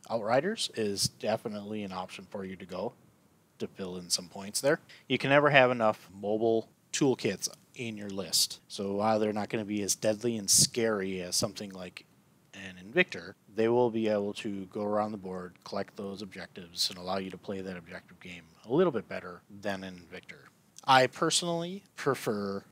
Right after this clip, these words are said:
a little bit more of a distraction playstyle in my lists, so that my opponents are having to react to what I want them to react to, versus being reactionary, which is something that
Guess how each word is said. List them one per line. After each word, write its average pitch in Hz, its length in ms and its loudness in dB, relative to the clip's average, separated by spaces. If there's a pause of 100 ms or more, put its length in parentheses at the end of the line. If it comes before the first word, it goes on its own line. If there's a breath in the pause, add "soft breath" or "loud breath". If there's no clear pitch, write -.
(120)
a 104 80 -8
little 107 300 0
bit 104 220 -4
more 101 220 -4
of 90 100 -4
a 95 80 -8
distraction 117 920 4
playstyle 127 640 0 (580)
in 104 160 -6
my 95 180 -2
lists, 98 480 -2 (640 loud breath)
so 107 220 -2
that 98 260 -4
my 101 220 -10
opponents 104 640 -4
are 92 440 -12
having 113 380 -2 (120)
to 92 520 -10
react 98 600 2
to 104 180 -2 (180)
what 98 200 -10
I 113 200 0
want 98 320 -4
them 90 200 -16
to - 200 -14
react 101 360 -10
to, 85 120 -10 (640 loud breath)
versus 92 800 -4 (100)
being 101 300 -4
reactionary, 104 800 -6 (140)
which 95 460 -8
is 90 340 -10
something 95 440 -2
that 87 380 -14